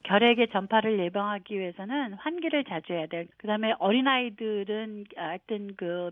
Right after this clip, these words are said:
비씨지 예방 접종을 필수적으로 맞춰야 되고요. 그리고 또 하나는, 어, 영양이 좋아야지 돼요.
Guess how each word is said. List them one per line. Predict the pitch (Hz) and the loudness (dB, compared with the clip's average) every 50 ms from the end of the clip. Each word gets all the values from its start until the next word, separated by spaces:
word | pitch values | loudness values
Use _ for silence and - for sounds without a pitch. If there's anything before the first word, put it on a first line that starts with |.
| 165 - | -8 -10
비씨지 | 196 196 - - 254 208 233 233 196 | -12 -10 -8 -8 -8 -4 -2 0 0
예방 | 175 175 196 196 202 190 | 2 2 2 0 0 -2
접종을 | - 170 _ - - 196 185 185 190 | -6 -8 _ -6 -8 -6 -4 -6 -6
필수적으로 | 196 - - 285 285 285 277 - - - - 277 285 277 233 220 214 202 | -6 -8 -6 -6 -6 -6 -6 -12 -18 -16 -6 0 2 2 2 2 -2 -2
맞춰야 | 175 139 127 - - - 185 165 151 147 156 - | -2 -2 -4 -4 -6 -6 -4 -4 -4 -6 -8 -10
되고요. | 151 143 147 156 156 165 165 156 170 _ _ - - - | -10 -10 -10 -10 -8 -8 -8 -8 -10 _ _ -20 -20 -12
그리고 | - 202 202 208 220 214 - | -6 -2 -2 -2 -2 0 2
또 | 311 320 | 2 4
하나는, | 339 339 330 320 294 269 254 277 277 269 220 175 180 - _ _ _ _ _ _ _ _ - | 4 4 4 4 2 2 0 -2 -2 -2 -2 -4 -6 -10 _ _ _ _ _ _ _ _ -8
어, | - 196 190 185 180 180 | -6 -6 -6 -6 -6 -4
영양이 | 175 160 180 208 233 247 262 254 240 214 | -2 0 0 2 2 2 2 2 0 -2
좋아야지 | - 170 170 170 170 165 156 - - - | -2 -4 -4 -2 -2 -4 -6 -8 -12 -12
돼요. | - 160 156 156 165 160 175 | -10 -8 -8 -8 -8 -10 -10